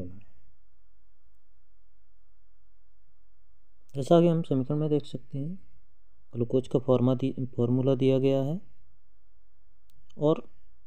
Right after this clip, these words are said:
ऑक्सीजन की उपस्थिति में क्या हुआ है, उपचयित हुआ। अब उपचयित हुआ है तो वो कार्बन डाइऑक्साइड और वाटर में टूटा है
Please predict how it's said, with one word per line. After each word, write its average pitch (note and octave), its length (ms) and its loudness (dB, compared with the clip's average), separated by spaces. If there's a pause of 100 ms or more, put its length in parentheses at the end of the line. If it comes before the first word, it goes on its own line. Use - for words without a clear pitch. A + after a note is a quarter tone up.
(300)
ऑक्सीजन E3 480 6
की D#3+ 120 6
उपस्थिति C3 500 2
में C3 160 4
क्या C3+ 160 4
हुआ B2+ 300 6
है, D3 140 2 (120)
उपचयित A#2+ 420 0
हुआ। G#2+ 280 4 (1400)
अब C#3+ 100 6
उपचयित E3 600 4
हुआ C3 340 8
है A#2+ 220 4 (480)
तो C#3+ 120 6
वो C3 260 6 (180)
कार्बन B2+ 360 8
डाइऑक्साइड D3 600 8 (840)
और D3+ 260 6 (1300)
वाटर A2+ 280 6
में C#3 200 4
टूटा G#2+ 360 4
है G2 240 -2